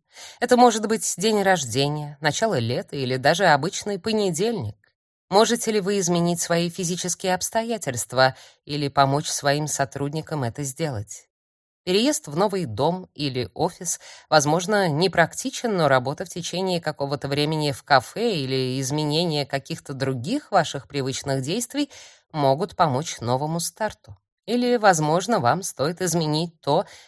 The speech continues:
как вы отслеживаете успех. Да, конечно, вы и не тренируете профессиональную бейсбольную команду, но, может быть, имеет смысл разбить годовой план по продажам на ежемесячные цели,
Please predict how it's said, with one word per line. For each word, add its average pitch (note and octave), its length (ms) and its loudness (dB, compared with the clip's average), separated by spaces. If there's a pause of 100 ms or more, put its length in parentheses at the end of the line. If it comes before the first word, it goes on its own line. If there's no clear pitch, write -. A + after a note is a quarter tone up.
как - 220 -2
вы C3 160 -2
отслеживаете C3 840 -4
успех. F#3+ 340 -8 (720)
Да, G3 220 8
конечно, F3 560 2
вы D3+ 140 0
и F3+ 60 0
не G3 140 2
тренируете E3+ 640 0
профессиональную G#3 800 -2
бейсбольную D3+ 580 -2
команду, A#2 680 0 (240)
но, D#3 220 6
может D3+ 340 2
быть, E3+ 200 -4
имеет D3 280 0
смысл D3+ 480 -4 (120)
разбить C#3 460 0
годовой C#3+ 380 4
план D#3+ 360 4
по D3 120 -6
продажам D#3 520 0
на C#3+ 60 0
ежемесячные D3 920 -2
цели, F#3+ 440 0